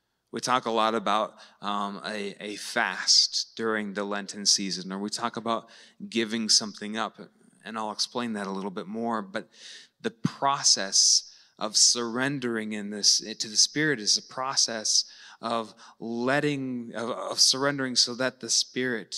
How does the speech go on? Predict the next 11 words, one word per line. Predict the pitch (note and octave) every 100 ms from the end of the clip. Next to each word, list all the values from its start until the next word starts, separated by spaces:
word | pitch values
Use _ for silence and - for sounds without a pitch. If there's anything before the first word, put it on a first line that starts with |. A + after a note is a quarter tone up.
| - -
can | - - C#3+ C#3 B2+ A2 G2+ _ _ _ _
fall | - - B2 A#2+ A#2+ A#2+
upon | F2+ - G#2 G2
us, | F2 - - - - - - _ _ _ _ _ -
enter | C#3+ D3 C#3+
into | C3 C3+ B2+
us, | A#2 G#2+
create | - - C#3+ C3+ B2
healing, | - - A#2+ A#2+ C3 C#3+ D3 C3+ _ _ _ _ _ _ _ _ _ _ _ _ _
create | - C3+ A#2 G#2+ G#2 - - -
purification | B2 A2+ G#2+ G#2 - - A2 A2 C#3+ C#3+ D3